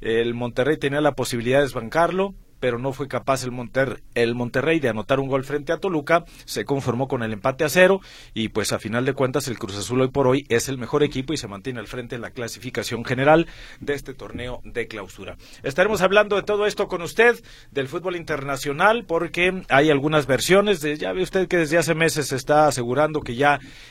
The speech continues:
Mbappé ya está prácticamente arreglado con el Real Madrid y ahora sí aseguran, inclusive, que ya habría firmado. Mbappé ya firmó su contrato con el Real Madrid, asegura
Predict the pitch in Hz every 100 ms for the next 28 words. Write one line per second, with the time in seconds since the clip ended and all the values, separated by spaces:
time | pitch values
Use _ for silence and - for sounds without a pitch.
0 | - 117 117 117 143 139 131 147 135 135
1 | 131 127 120 120 139 139 135 - 113 110
2 | 110 123 135 127 127 131 139 107 107 120
3 | 143 147 165 208 139 135 143 160 170 175
4 | 160 170 180 - - - 131 131 110 175
5 | 202 226 220 - - - - - 110 123
6 | 156 175 - 127 127 147 147 135 143 208
7 | 190 113 - 117 127 131 131 196 208 190
8 | 143 160 185 156 127 120 160 156 165 135
9 | 123 117 143 156 156 202 196 - 113 117
10 | 131 147 151